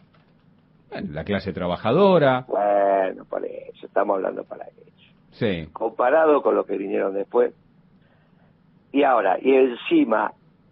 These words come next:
Speaker 2: llegaste al final de la película que es Milei. Ahora hasta te vas a quedar sin acero.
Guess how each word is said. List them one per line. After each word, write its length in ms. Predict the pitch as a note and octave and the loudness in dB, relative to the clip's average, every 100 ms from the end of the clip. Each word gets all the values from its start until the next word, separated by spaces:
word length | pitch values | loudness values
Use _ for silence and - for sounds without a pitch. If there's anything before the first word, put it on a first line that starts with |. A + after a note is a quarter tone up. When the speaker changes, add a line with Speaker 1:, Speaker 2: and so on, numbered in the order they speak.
| _ _ - A2+ | _ _ -10 -2
Speaker 2:
llegaste 380 | G#2+ B2 - | 0 0 2
al 120 | A#2 - | 0 0
final 300 | G2+ A2 G#2+ | 0 0 0
de 80 | G2 | 0
la 120 | G2 | -2
película 440 | G2 G#2 - F#2+ | -2 -6 -4 -4
que 100 | - | -4
es 60 | G2 | -10
Milei. 280 | G2 - - _ _ _ _ _ _ _ - | -10 -18 -20 _ _ _ _ _ _ _ -2
Ahora 240 | G#2 C3 | 2 2
hasta 220 | - A2 | 0 -2
te 100 | G#2 | 0
vas 200 | G#2+ A2 | 0 0
a 80 | G#2+ | -2
quedar 260 | G2+ G#2 G#2+ | 0 0 0
sin 160 | A#2 G#2 | -6 -12
acero. 380 | - - - | -12 -14 -14